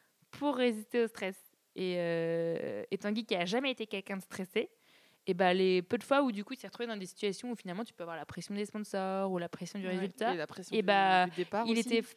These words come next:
Speaker 1: peut-être plus, alors, il se met pas trop la pression du départ, lui, il est vraiment pas stressé pour ça. Et ben, mais il est peut-être plus, plus démuni, par contre, les peu de fois où il est stressé. Donc, finalement, euh, l'un dans l'autre, ça se compense. Et je pense que je suis quand même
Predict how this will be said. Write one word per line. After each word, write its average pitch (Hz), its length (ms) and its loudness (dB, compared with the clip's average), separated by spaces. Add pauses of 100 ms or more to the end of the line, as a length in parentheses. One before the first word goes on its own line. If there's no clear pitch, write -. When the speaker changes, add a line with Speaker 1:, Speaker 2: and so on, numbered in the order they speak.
Speaker 1:
peut-être 233 360 -2
plus, 285 260 2
alors, 214 260 6
il 220 100 -8
se - 100 -4
met 262 80 -2
pas 392 120 2
trop - 160 -10
la 320 120 -2
pression 247 260 -4
du 262 120 4
départ, 233 340 2
lui, 247 140 0
il 180 100 -2
est 170 40 0
vraiment 208 300 0
pas 269 140 0
stressé - 320 -8
pour - 160 -12
ça. 233 160 -10 (600)
Et 214 60 -2
ben, 202 180 2
mais 220 140 6
il 220 60 4
est 233 80 4
peut-être - 260 -4
plus, 330 560 8
plus 302 200 -2
démuni, 294 380 6
par 226 200 4
contre, 247 200 -4
les 226 80 2
peu 220 140 -2
de - 60 -6
fois 233 160 2
où 226 60 0
il 208 100 -4
est 202 60 -2
stressé. 190 340 -6
Donc, 185 180 2
finalement, 254 640 -2
euh, 214 80 0
l'un 208 180 0
dans 226 100 -2
l'autre, 220 360 -6
ça 196 100 -10
se - 80 -12
compense. 240 380 -8 (340)
Et 202 80 -4
je - 60 -8
pense 208 180 -6
que 233 80 -4
je 202 40 -4
suis 208 100 -6
quand 185 80 -8
même 185 160 -6